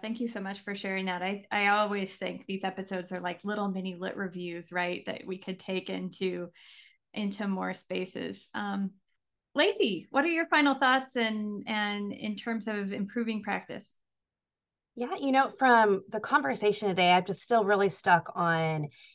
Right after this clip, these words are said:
Speaker 2: intentionality, but more importantly, like, realizing that the needs of our students, whether,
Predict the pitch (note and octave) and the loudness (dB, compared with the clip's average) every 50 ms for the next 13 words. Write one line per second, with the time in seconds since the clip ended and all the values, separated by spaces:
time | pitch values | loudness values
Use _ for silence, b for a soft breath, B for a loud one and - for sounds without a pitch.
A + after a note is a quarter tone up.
0 | b - G3 G3 F#3 - G3 F#3+ - - F#3+ F3+ F3+ G3 G3 G3+ G3 G3 G3 G3 | b 2 2 2 2 2 0 -2 2 4 6 8 10 10 8 8 6 4 4 4
1 | G3+ G3+ - G3 F#3 - A3+ A3+ B3 B3+ B3 A#3+ - A#3 A#3+ G3 G3 G#3 G3+ G3 | 2 2 2 0 0 2 2 4 4 4 4 4 4 4 4 4 4 2 2 2
2 | F#3+ F#3 F#3 E3+ E3+ F#3 G3 G3+ G3+ G3 F#3+ F#3+ G3 F3+ F3+ F#3+ F3 F3 F3+ D#3+ | 4 4 4 2 4 2 2 6 8 8 8 8 8 4 2 0 0 0 0 2
3 | E3+ E3 D#3 D#3 D#3 D#3+ E3 b b b b b _ - G3 G3 F#3+ F3+ F#3 G3+ | 4 6 8 8 8 8 4 b b b b b _ -2 2 2 4 4 4 4
4 | G#3+ A3 A3+ G3 G3+ G#3 F3 F3+ E3 E3 D#3+ - - G#3 F#3+ F3 E3+ E3 D#3 - | 2 2 -2 -2 -2 0 4 4 4 4 2 -4 -2 -2 0 2 2 0 0 2
5 | - F#3 F3+ F3 F3+ F3 E3+ E3 D#3+ D#3 | 6 6 8 8 8 4 4 4 2 -2